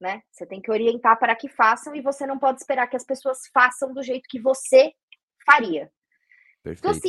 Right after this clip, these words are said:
Speaker 1: assim, pra mim era desesperador eu pedir, assim, tipo, sei lá,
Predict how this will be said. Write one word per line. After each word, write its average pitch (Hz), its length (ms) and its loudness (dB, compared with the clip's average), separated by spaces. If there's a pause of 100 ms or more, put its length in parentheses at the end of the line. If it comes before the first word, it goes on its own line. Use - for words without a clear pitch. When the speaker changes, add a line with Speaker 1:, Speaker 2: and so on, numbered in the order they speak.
Speaker 1:
assim, - 140 -8
pra 202 180 6
mim 330 240 -4
era 320 160 4
desesperador 294 1400 0 (100)
eu 226 160 -2
pedir, 240 640 -6
assim, 226 340 -10
tipo, 208 340 -14
sei 226 220 -6
lá, 170 260 6